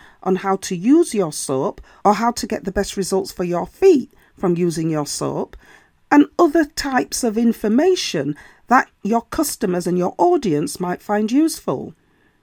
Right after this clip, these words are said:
Now, the benefit of collecting real names and addresses is that it will help you to grow your list of customers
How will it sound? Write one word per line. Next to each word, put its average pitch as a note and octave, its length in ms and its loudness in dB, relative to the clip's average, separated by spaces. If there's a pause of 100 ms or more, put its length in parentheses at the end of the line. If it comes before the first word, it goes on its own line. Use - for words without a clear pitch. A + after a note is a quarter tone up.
(720)
Now, C#4 140 4
the C4+ 100 2
benefit F#4 540 6
of - 160 -6
collecting A3+ 640 0
real C4 340 4
names A3+ 540 2
and G3 180 0
addresses - 880 -4 (440)
is A3+ 180 0
that C#4+ 260 0
it - 120 -4
will A#3 180 -2
help F4+ 560 2
you F3 200 -2
to F#3 220 -4
grow A3+ 380 0
your C#4 200 2
list A3+ 320 -2
of G3 200 -6
customers D3+ 800 -6